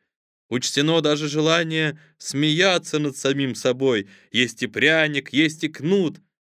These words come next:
Да, нашему народу нужен кнут. Согласен? Тяжелый, липкий, семихвостный — чтобы выбить строптивость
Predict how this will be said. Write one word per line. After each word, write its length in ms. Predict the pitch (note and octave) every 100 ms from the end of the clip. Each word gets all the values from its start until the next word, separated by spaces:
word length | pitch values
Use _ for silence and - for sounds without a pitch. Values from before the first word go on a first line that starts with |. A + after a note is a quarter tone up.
| -
Да, 640 | F#2 B2 D3 C#3+ G#2 F#2+ _ _ _
нашему 460 | G2 C3+ C#3 D3 D3+
народу 380 | D#3 E3 E3 F3
нужен 480 | F#3 A#3 D#3 C#3
кнут. 400 | - C3 B2 G2+ - _ _ -
Согласен? 800 | F#2+ F#2+ D3 G#3 G#3+ B2+ - _ _ _ _ -
Тяжелый, 880 | G2+ F#2 E2 D#3 F#3 F3 D3 A#2
липкий, 840 | F#2 G2+ C#3 G3+ - - C#3 G2 - _
семихвостный — 1200 | - - G#2+ G2+ - A2+ E3+ G3 - B2 G#2 E2+ _ _ _
чтобы 500 | - - - G#2+ C3
выбить 460 | A#2 A2 E3+ D3 -
строптивость 1080 | - B2+ C3 - - A#3 A#3+ D#3+ G#2 -